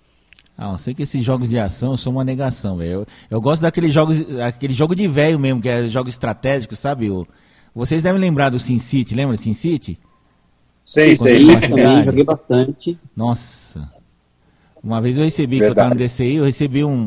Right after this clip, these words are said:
Speaker 1: uma amostra, né? Que o pessoal mandava. Ó, a gente recebia tudo, né? Editor de econo-, de, de economia e negócios. Então mandava até lançamento de game em C D, não sei o que e tal. Aí quando era C D que dava rola-, jogar no computador, eu jogava lá. Aí uma vez a Electronic Arts mandou pra mim o Sin City,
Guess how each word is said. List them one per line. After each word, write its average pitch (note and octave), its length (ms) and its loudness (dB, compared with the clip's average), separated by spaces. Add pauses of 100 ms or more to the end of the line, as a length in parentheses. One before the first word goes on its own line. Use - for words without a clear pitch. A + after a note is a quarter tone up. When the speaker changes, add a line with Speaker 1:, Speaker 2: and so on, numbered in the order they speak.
Speaker 1:
uma E3+ 100 -6
amostra, F3 400 0
né? C#3+ 140 -4
Que - 40 -14
o - 40 -14
pessoal C#3 260 -4
mandava. D#3+ 460 0 (440)
Ó, D#3 200 0
a A#2 80 0
gente C3+ 180 -4
recebia F3 380 0
tudo, F#3+ 260 -2
né? C#3+ 140 -2
Editor C3 280 -2
de B2+ 80 -4
econo-, A#2+ 360 -2
de, A2 240 -4
de G#2+ 240 -4
economia A#2+ 340 -2
e A#2 40 0
negócios. A#2 600 -4 (360)
Então D3+ 180 -2
mandava G3 300 2
até G3+ 180 -2
lançamento G#3+ 480 -2
de B3 100 -10
game D#3+ 400 -2 (220)
em - 20 -4
C C3+ 200 -6
D, A2+ 420 -6
não B2+ 80 -6
sei B2+ 140 -8
o A2+ 40 -8
que C3+ 200 -8
e C#3+ 60 -4
tal. D#3+ 380 -6 (460)
Aí E3 160 -4
quando A3+ 140 -2
era D#3 180 0
C D3 160 -4
D C3+ 200 -2
que B2 120 -8
dava C3 180 0
rola-, A#2+ 320 -2
jogar A2+ 260 -4
no A2 140 -4
computador, A#2+ 540 -4
eu G3 80 0
jogava E3+ 480 0
lá. A#2+ 300 -4 (400)
Aí A2+ 100 -4
uma E3 180 -2
vez D3+ 220 0
a C#3 160 2
Electronic C3 480 -4
Arts B2 200 -4
mandou B2 200 -2
pra B2 160 -2
mim A#2+ 140 0
o A2+ 40 -2
Sin A2 200 -6
City, A#2 500 -8